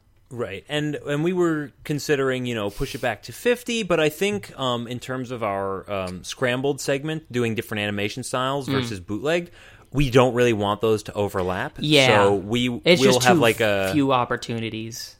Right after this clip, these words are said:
Speaker 1: Yeah, we'll have, like, a fiftieth and a fifty-first or fortieth. We'll, we'll figure it out then.
Speaker 2: And then cap it off with our, uh, Cartoni Awards. Just so that
Speaker 1: Well,
Speaker 2: you
Speaker 1: I think
Speaker 2: guys forget
Speaker 1: Yeah.
Speaker 2: what it, exactly it is we do.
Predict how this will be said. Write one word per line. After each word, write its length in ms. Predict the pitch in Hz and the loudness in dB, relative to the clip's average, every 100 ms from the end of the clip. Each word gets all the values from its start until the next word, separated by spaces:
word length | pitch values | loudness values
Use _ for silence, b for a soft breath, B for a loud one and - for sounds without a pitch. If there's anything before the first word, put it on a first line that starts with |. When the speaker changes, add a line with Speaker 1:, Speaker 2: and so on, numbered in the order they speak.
| _ | _
Speaker 1:
Yeah, 300 | 90 85 78 | -6 -4 -4
we'll 180 | 73 120 | 0 4
have, 120 | 131 120 | 4 4
like, 140 | 110 | 2
a 20 | |
fiftieth 560 | - 113 - 107 101 101 | 6 4 6 4 2 2
and 80 | 92 | 0
a 60 | |
fifty-first 640 | - 92 92 - 87 85 95 | 0 -2 -4 -2 -2 -2 -4
or 180 | 87 85 | -6 -8
fortieth. 380 | - 92 82 - | -8 -8 -8 0
We'll, 260 | 135 135 127 | 4 4 4
we'll 160 | 156 | 2
figure 240 | 180 151 131 | 4 4 6
it 60 | |
out 180 | 107 87 | 6 4
then. 100 | 87 | 2
Speaker 2:
And 140 | 147 | 0
then 20 | 135 | 4
cap 280 | 139 131 | 2 4
it 40 | 131 | 2
off 280 | 123 120 131 | 0 0 -4
with 160 | 120 | -2
our, 280 | 120 113 113 | -2 -2 -2
uh, 160 | 113 113 | -4 -4
Cartoni 480 | 127 127 113 113 | -4 -4 -6 -6
Awards. 520 | 113 - 65 67 - - _ _ _ - | -8 -10 -10 -12 -18 -20 _ _ _ 0
Just 180 | 220 | 2
so 60 | 269 | 6
that 80 | 247 | 8
Speaker 1:
Well, 80 | 151 | 10
Speaker 2:
you 40 | 170 | 10
Speaker 1:
I 40 | |
think 120 | 180 | 8
Speaker 2:
guys 180 | 180 175 | 8 6
forget 460 | - 147 147 175 117 | -2 -2 0 0 0
Speaker 1:
Yeah. 200 | 85 127 | -2 0
Speaker 2:
what 200 | 135 175 | -2 -2
it, 80 | |
exactly 520 | 175 151 165 156 160 151 | -4 -2 -2 0 0 2
it 60 | |
is 200 | 147 135 | 0 0
we 100 | 139 | -2
do. 240 | 113 104 | -2 -6